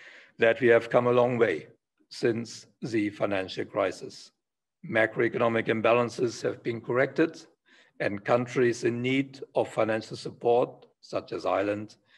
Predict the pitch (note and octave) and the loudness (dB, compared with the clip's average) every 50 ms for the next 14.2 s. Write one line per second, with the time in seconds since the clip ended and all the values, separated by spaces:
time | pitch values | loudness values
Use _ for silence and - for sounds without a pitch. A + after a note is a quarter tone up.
0 | - _ _ _ _ _ - B2 A2 G#2+ - B2 C3 C#3 C3+ - - C3 B2+ B2 | -20 _ _ _ _ _ 0 0 0 2 2 4 4 4 4 4 2 2 2 2
1 | A#2 A2+ G#2+ G#2 A2 G#2+ G2 A2+ A2 A2 G#2 G2+ G#2+ G#2+ G#2+ G#2+ - C3+ G#2 A#2+ | 2 2 2 2 0 2 2 2 2 2 0 0 0 2 2 2 0 -2 0 0
2 | A#2+ B2 - - - D3 C#3 D3 - - - - _ _ _ - - - - - | 0 -2 -2 0 2 2 2 2 -2 -8 -14 -18 _ _ _ -20 -20 -20 -20 -20
3 | _ _ _ - C#3+ B2+ - C3 D3 D3+ C#3+ - D#3+ C#3+ B2+ B2+ B2 B2 B2 G#2+ | _ _ _ 2 2 4 6 6 4 4 6 6 4 4 6 4 2 2 -2 -4
4 | G2+ A2 B2 A#2+ A#2+ B2 A#2+ A#2+ - A#2+ A2+ A2 A#2+ A2+ - A2+ G2+ G#2+ G#2+ G#2+ | 0 0 2 4 4 2 2 0 0 0 0 0 0 -2 -2 -4 -4 -4 -8 -8
5 | - G#2+ A#2 G#2 G#2 G#2 G#2 G#2 - A2+ F#2 - - A#2 A2+ A2+ A#2 A#2 A2+ A#2 | -6 -6 -4 -4 -4 -6 -8 -8 -10 -10 -8 -2 0 0 0 0 -2 -4 -6 -8
6 | A#2 - - - - _ _ _ _ _ - - A2+ G#2 G#2 - A2+ B2 A2+ A2+ | -10 -14 -16 -18 -20 _ _ _ _ _ -10 -8 -8 -8 -8 -4 -2 -2 0 -2
7 | A2 G#2 G2 A2 G#2 G2+ G2+ - _ _ _ - G#2+ G#2+ G2 G2 F2+ F2 F2 F2+ | -4 -4 -6 -6 -6 -6 -8 -12 _ _ _ -8 -8 -6 -6 -6 -6 -6 -6 -10
8 | F2+ - _ _ _ _ _ - D3 - - - - _ _ _ _ _ _ _ | -10 -12 _ _ _ _ _ -2 -2 -2 -4 -10 -20 _ _ _ _ _ _ _
9 | _ _ _ _ _ _ _ _ _ _ _ _ _ _ _ _ - B2 A#2 A2 | _ _ _ _ _ _ _ _ _ _ _ _ _ _ _ _ 0 2 2 2
10 | A2 - - D3+ C3+ C#3+ C#3+ D3+ D3+ D#3 D#3 - - - - _ _ F#3+ B2 A#2+ | 2 2 2 4 4 6 6 4 4 2 0 -4 -14 -20 -20 _ _ -2 0 2
11 | A2+ A2+ G#2 A2 - - - D3 C#3+ D3 C#3+ C3+ - D3 B2 A#2+ A#2+ A#2+ A#2 A#2 | 2 2 2 0 -4 -2 0 2 2 4 2 2 2 2 2 2 2 2 2 4
12 | A2+ A2+ A2 - - - - _ _ _ _ - - A#2+ A2 G#2 G2+ A2+ A#2+ B2+ | 4 2 0 -6 -16 -20 -20 _ _ _ _ 0 2 2 2 2 2 0 2 4
13 | B2+ C3 B2+ B2 B2+ B2+ B2 B2 B2 B2 G#2+ G2+ - - A2+ A2 G#2 - A#2 G#2+ | 4 4 4 4 2 0 0 -2 -6 -8 -8 -8 -6 -4 -4 -4 -2 -2 -4 -4
14 | G#2 G#2 G#2 G#2 | -4 -4 -8 -12